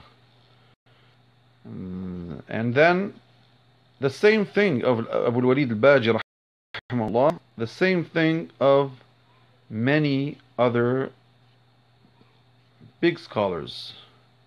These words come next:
And that's why Khalil rahimahullah, when he mentioned al-qabd, uh, or sadl, sadl, he said, "And why did Imam Malik, why did Imam Malik rahimahullah,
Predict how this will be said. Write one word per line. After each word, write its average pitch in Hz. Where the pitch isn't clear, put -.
And 143
that's 233
why 185
Khalil 156
rahimahullah, 117
when 143
he 139
mentioned 143
al-qabd, 156
uh, -
or 101
sadl, 139
sadl, 135
he 165
said, 180
"And 151
why 196
did 165
Imam 135
Malik, 131
why 160
did 156
Imam 113
Malik 120
rahimahullah, 113